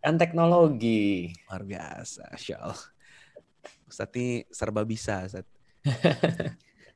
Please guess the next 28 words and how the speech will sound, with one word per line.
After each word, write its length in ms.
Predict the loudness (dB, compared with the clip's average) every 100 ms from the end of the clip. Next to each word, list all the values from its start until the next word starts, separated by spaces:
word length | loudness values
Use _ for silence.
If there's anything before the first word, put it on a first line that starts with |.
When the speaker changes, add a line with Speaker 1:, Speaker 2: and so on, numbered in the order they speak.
| -20 -20 _ _ _ -20 -20 _ -12 -12 -12 -20 -20 -20 _ _ -20 -20 -20 -4
Speaker 1:
Gimana 360 | 4 6 6
yang 80 | 6
lain? 200 | 6 4 2 -10 _ _ _ -4
Speaker 2:
Ini 260 | -2 2
lagi 320 | 6 4 4 2
pada 240 | 4 4
ngantri, 480 | 2 0 0 0 0
Rizko 340 | -2 -2 0 2
lagi 220 | 2 2
benerin 380 | -2 -4 -2 -2
audionya, 800 | -2 -2 -2 -2 -2 -4 -2 -2
Ustadz 300 | -2 -4 -6
Hussein 320 | -8 -6 -6 -4
lagi 800 | -6 -8 -10 -8 -6 -8 -10 -14 _ _ _ _ _ _ _
Speaker 1:
Nyiapin 380 | 2 6 6 6
Speaker 2:
lagi 80 | 8
Speaker 1:
teori. 280 | 8 6 2 -4 _ _
Speaker 2:
nyiapin 380 | -2 -2 0 0
teorinya, 800 | 0 0 2 0 0 -2 -2 -4
<laughs> 200 | -12 -6
lagi 160 | -2 0
nyari 240 | 2 2
buku-buku 400 | 2 0 -2 0 -2
se-, 160 | -2
yang 300 | -4 -6 -6
tebal 320 | -6 -2 0 0
gitu. 300 | -4 -8 -12 _ _ _ _ _ _ -8
Speaker 1:
Mm-mm. 400 | -6 -4 -6